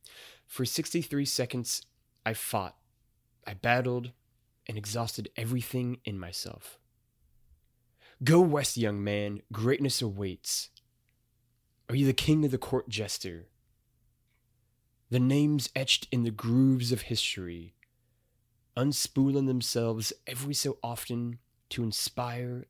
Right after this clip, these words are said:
and move the world, to show us what we're capable of.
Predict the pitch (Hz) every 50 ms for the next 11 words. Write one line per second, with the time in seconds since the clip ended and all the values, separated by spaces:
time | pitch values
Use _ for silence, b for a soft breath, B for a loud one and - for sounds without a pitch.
0 | - - 110 104 101 98 107 113 117 117 117 113 117 107 110 107 98 92 95 101
1 | 98 95 90 87 82 90 - - _ - _ _ _ _ _ _ _ _ _ _
2 | _ _ _ _ _ _ _ _ _ _ _ _ _ _ _ _ - - - -
3 | - - - 139 147 151 156 151 - - - 120 123 - - 110 107 - - -
4 | - 113 - - 107 98 95 - - - - - - - -